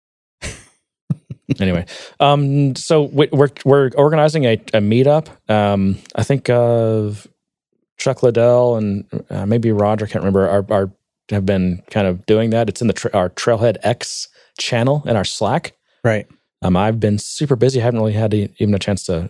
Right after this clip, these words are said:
Speaker 2: to weigh in on that, but I'm sure, I mean, I'm fine with whatever, whatever, whatever everyone wants to do. Um, I'm getting in Tuesday. So if anyone wants to hang out Tuesday night or whatever, um,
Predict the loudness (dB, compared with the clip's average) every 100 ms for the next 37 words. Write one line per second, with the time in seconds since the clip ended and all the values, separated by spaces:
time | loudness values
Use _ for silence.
0 | -4 0 0 0 -2 0 0 -2 -2 -2
1 | 0 -2 -2 -2 -4 -4 -4 -4 -6 -10
2 | -6 -4 -2 -4 -6 -12 _ -16 -16 -16
3 | -8 -6 -4 -6 -4 -4 -6 -8 -6 -6
4 | -4 -2 0 -2 _ _ _ -20 -20 _
5 | _ _ _ _ _ _ -2 0 -2 -4
6 | -2 0 0 0 2 2 2 2 2 0
7 | _ _ -4 0 2 0 0 0 0 -4
8 | _ _ -2 0 2 0 0 -2 -2 0
9 | 2 2 0 -2 0 0 0 0 0 2
10 | 2 2 0 -4 _ _ _ _ -4 0
11 | 0 -2